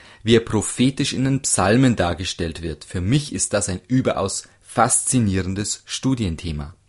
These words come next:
Ich wies an einer früheren Stelle bereits darauf hin, dass wir die historischen Fakten über den Tod und die Auferstehung Jesu im Neuen Testament finden. Doch ein Großteil der wahren inneren geistlichen Bedeutung dessen, was am Kreuz geschah,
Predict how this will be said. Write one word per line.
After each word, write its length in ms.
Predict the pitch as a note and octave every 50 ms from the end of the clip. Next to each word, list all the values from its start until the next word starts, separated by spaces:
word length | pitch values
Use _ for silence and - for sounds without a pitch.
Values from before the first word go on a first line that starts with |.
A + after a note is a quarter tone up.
| _ _ _ - - - - _ -
Ich 160 | G2 - -
wies 220 | C3 E3+ - -
an 80 | C3+ A#2
einer 180 | G#2+ G#2 F#2+
früheren 400 | - - A2 A2 A#2 C3+ C3+ C#3
Stelle 300 | C3 - - B2 A2+ A#2 A2+
bereits 380 | A#2+ G#2+ G#2+ G#2+ G2+ - -
darauf 260 | - A#2 A#2+ A#2+ - -
hin, 180 | D#3 D3 A#2
dass 220 | F#2 F#2 - - -
wir 80 | G2+
die 80 | - G2+
historischen 720 | G2+ G2 - - - - A#2+ A#2 A#2+ C#3 C#3 - - D3+
Fakten 460 | C#3+ - - G#2 F#2+ - - - -
über 160 | G#2+ A2 A2+ G#2+
den 200 | G#2 F2+ D#2+ -
Tod 280 | - - G2+ G2+ -
und 100 | A#2+ -
die 100 | B2 -
Auferstehung 480 | - G2 - A2+ A2+ - A#2+ A#2 A#2 A2
Jesu 280 | F2 F2 G2 - -
im 160 | - G2 B2+ A#2
Neuen 320 | G2+ F#2+ G2 A2 A#2+ A#2
Testament 520 | - A#2 - - C3+ B2+ A#2 G#2 G2+ G2
finden. 460 | - - A2 G2 F2+ - - F#2 F2 E2 - - - - - - - - - - - -
Doch 160 | - A#2+ A2+ -
ein 220 | A#2 G#2 G2+ F2
Großteil 600 | - A2 A2+ C#3 E3 E3+ - - - C#3 A#2 A2+
der 320 | G#2+ G#2+ G2 F#2 E2 D2+
wahren 480 | F#2 G2+ G2+ A#2 B2+ C#3+ D3+ D3+ D3 - -
inneren 480 | B2+ C3 C#3+ D3 C#3 B2 A#2+ G2+ F#2 E2+
geistlichen 640 | - F#2 G2+ B2+ D3 - - - D#3 D3 - D3+ C#3+
Bedeutung 520 | C#3 C3+ - C3+ B2+ B2+ B2+ - A#2+ A2
dessen, 260 | A#2+ A#2+ - - A#2+
was 180 | A2 A2 A2 A2+
am 100 | G#2 G2
Kreuz 300 | - G#2+ G#2+ G#2 - -
geschah, 560 | - F#2 - - C#3+ D3 D3 G#2 D#2+ D#2